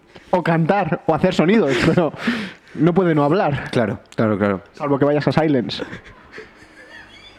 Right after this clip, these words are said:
Speaker 1: Silence, el podcast de Manhattan, el que hablaron aquí el otro día.
Speaker 2: Sí, sí, sí, sí.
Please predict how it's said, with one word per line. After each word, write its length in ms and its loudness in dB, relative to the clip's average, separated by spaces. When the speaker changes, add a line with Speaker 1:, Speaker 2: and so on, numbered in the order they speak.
Speaker 1:
Silence, 460 2
el 100 2
podcast 420 2
de 80 4
Manhattan, 400 2
el 120 2
que 80 2
hablaron 300 2
aquí 220 2
el 80 4
otro 200 2
día. 200 2
Speaker 2:
Sí, 240 2
sí, 140 -2
sí, 240 0
sí. 200 -4